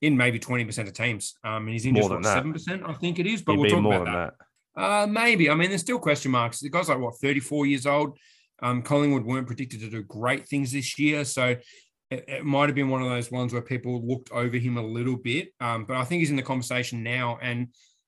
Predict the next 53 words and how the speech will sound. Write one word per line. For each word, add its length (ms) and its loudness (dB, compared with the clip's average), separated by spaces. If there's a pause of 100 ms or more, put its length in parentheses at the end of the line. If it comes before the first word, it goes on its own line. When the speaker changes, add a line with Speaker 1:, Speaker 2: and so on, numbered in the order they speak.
(100)
Speaker 1:
I 80 0
think 220 -2
next 340 0
week 300 -2
people 260 -4
might 300 -2
try 180 -4
and 100 -6
scramble 360 -4
to 40 -10
bring 180 -6
him 120 -8
in 140 -6
because 340 -8
all 160 -6
of 80 -8
a 40 -10
sudden 280 -4
they'll 100 -10
see 180 -10
him 100 -6
as 80 -10
a 40 -10
defender. 460 -6 (920)
We've 140 -4
mentioned 300 -2
him 80 2
a 40 -4
couple 240 0
of 60 -4
times 260 0
on 40 -6
the 120 -8
podcast 380 -2
this 160 -10
year, 140 -2
Dano, 440 -4 (320)
and 120 2
he's 80 2
gone 160 4
up 160 2
in 80 -2
price 260 0
since 200 -4
then. 120 0
He's 140 -2
averaging 240 0
a 40 0
hundred 200 -2
and 120 -8
seven 300 -4
odds, 240 -6
so 300 -4